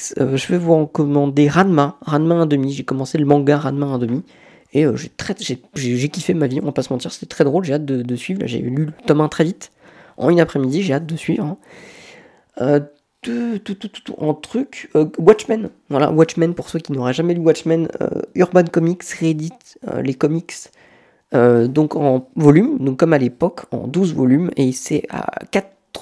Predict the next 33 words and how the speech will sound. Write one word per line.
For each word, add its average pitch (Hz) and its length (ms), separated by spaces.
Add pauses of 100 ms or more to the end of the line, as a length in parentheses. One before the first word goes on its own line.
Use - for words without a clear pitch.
(180)
quatre - 260
euros 190 140
quatre-vingt-dix-neuf, 156 540
donc 139 180
si - 100
vous 143 140
avez 127 140
jamais 147 200
lu 151 80
Watchmen, 151 380
vous 131 80
pouvez 131 220
au - 20
moins 139 140
prendre 139 240
les 123 100
deux 131 100
premiers, 127 360 (640)
et 127 100
voir 143 200
si - 100
ça 135 140
vous 127 220
intéresse. 135 380
Au - 20
moins 139 120
vous 139 100
n'êtes 113 120
pas 147 80
obligé 143 280
déjà 135 240
de, 127 260
d'acheter, 151 460